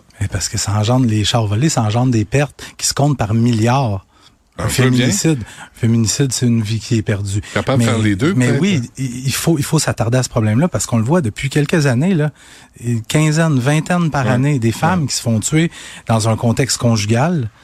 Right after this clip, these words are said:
Speaker 1: Mais c'est avant tout, tu sais, je te le disais, les hommes, apprenez à gérer votre colère.
Speaker 2: Ouais, le rejet. Appre-,
Speaker 1: Allez
Speaker 2: apprenez à
Speaker 1: consulter, c'est impor-, tu sais, c'est
Speaker 2: Ah ouais,
Speaker 1: important.
Speaker 2: absolument.
Speaker 1: Je
Speaker 2: Puis
Speaker 1: regardais le Facebook de ces, ces, ce jeune couple-là. Pratiquement toutes leurs photos de profil, c'est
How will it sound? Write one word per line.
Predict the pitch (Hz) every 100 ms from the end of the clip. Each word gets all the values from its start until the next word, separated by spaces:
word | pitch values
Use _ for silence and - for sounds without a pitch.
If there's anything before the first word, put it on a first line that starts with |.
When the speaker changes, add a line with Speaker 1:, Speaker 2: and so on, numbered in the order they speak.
| - - -
Speaker 1:
Mais | 120
c'est | 101 139
avant | 131 139
tout, | 123 160
tu |
sais, | - 139
je |
te | -
le | 110
disais, | 104 135 143 - _ _
les | 107 104 98
hommes, | 120 139 117 101 - _
apprenez | 104 - 110 117 139
à |
gérer | 113 107 104 127
votre | 110 -
colère. | - 104 120 143 104
Speaker 2:
Ouais, | 92 92
le | 101 92
rejet. | 90 95 87 98 117 117 _ - - _ -
Appre-, | - 87 -
Speaker 1:
Allez | 123 127
Speaker 2:
apprenez | 214 247
à |
Speaker 1:
consulter, | 233 143 123 202
c'est | 190
impor-, | 143 131 151 113
tu | -
sais, | 226
c'est | -
Speaker 2:
Ah | 147 180
ouais, | 190
Speaker 1:
important. | 196 233
Speaker 2:
absolument. | 165 180 160 165 - - 120
Speaker 1:
Je |
Speaker 2:
Puis |
Speaker 1:
regardais | 123 117 - 220
le | 156
Facebook | - 131 123 170
de | 151
ces, | 120 135 117
ces, | - 127 117
ce | 110 123 110
jeune | 131 131
couple-là. | 113 175 170 - -
Pratiquement | 135 - 175
toutes | 175 214 185
leurs | 143
photos | - 135 170
de | 143
profil, | 110 - 117 - 160 190 156 - -
c'est | - 131 127